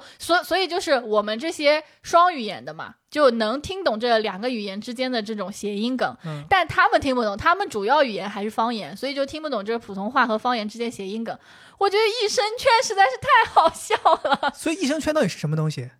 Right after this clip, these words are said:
Speaker 1: 这个可能很多不是我们方言的人也搞不懂，就是益生菌这些酶的东西里面，我们认为它里面有对身体好的益生菌，这是普通话，
Speaker 2: 对呀，
Speaker 1: 对不对？
Speaker 2: 益生菌组成了圈，所以叫益生圈吗？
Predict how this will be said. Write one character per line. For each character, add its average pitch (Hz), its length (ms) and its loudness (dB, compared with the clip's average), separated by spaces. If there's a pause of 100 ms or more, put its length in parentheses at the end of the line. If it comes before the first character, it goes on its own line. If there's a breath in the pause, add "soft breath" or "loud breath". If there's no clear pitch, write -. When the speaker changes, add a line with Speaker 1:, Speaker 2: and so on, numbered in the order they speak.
(160)
Speaker 1:
这 359 160 -2
个 214 240 4
可 208 160 -8
能 202 180 -2
很 220 140 -4
多 226 180 2
不 220 220 -10
是 320 180 -6
我 247 180 2
们 185 140 -12
方 233 240 -2
言 208 120 -4
的 214 80 -6
人 208 100 -6
也 196 160 -10
搞 208 220 -6
不 180 60 -20
懂， - 200 -12 (460 loud breath)
就 370 100 -4
是 359 120 -4
益 392 280 -8
生 302 420 -4
菌 339 400 -2 (300)
这 349 140 -4
些 330 180 2
酶 226 300 0
的 330 80 2
东 294 200 -6
西 277 140 -10
里 202 100 -12
面， 165 320 -16 (100)
我 196 120 -6
们 185 160 -8
认 247 180 0
为 202 140 -2
它 233 160 -4
里 214 60 -6
面 196 220 -6
有 185 280 -4 (160)
对 226 180 2
身 285 220 -4
体 220 160 -8
好 - 180 -8
的 247 160 -12
益 269 160 -8
生 233 300 -8
菌， 247 340 -4 (140)
这 240 100 -4
是 233 140 4
普 170 80 -2
通 240 180 -4
话， 285 180 4
Speaker 2:
对 - 60 -2
呀， - 60 -16
Speaker 1:
对 208 80 -4
不 - 0 -
对？ 226 80 2
Speaker 2:
益 220 40 2
生 240 300 2
菌 240 300 -2
组 156 160 -6
成 151 160 -4
了 165 160 -4
圈， 208 400 -2
所 - 140 -4
以 165 60 -2
叫 165 140 -2
益 180 140 -4
生 180 220 -4
圈 190 200 0
吗？ 175 160 -2